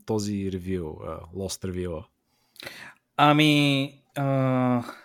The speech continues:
Speaker 2: не, мисля, че не. По-скоро, а, малко, малко има redemption за момчетата,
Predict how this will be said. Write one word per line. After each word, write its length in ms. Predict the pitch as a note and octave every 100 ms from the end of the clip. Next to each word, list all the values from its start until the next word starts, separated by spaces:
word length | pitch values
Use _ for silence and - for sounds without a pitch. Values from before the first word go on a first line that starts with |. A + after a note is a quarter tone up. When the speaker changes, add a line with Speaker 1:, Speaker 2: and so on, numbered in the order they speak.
| _ B2
Speaker 2:
не, 260 | C3 D#3
мисля, 280 | C#3 C#3+ D3
че 220 | C3 C3
не. 340 | A#2 C3 C3+ -
По-скоро, 680 | A#2+ - C#3 C#3 C3+ B2+ B2 - _ _ _ _ _ -
а, 460 | C3 A#2 A2+ A2 G#2+ G#2 _ _
малко, 360 | A#2 A#2+ - B2+ A#2+ A#2 A2+ A2+ -
малко 260 | A#2+ A#2+ B2+
има 200 | B2 B2 A#2+ A#2 A2+
redemption 560 | A2+ A#2+ B2 - A2+ G#2+ - -
за 440 | G#2+ G#2 G#2 G2+ G2
момчетата, 600 | G2+ - A#2+ - A2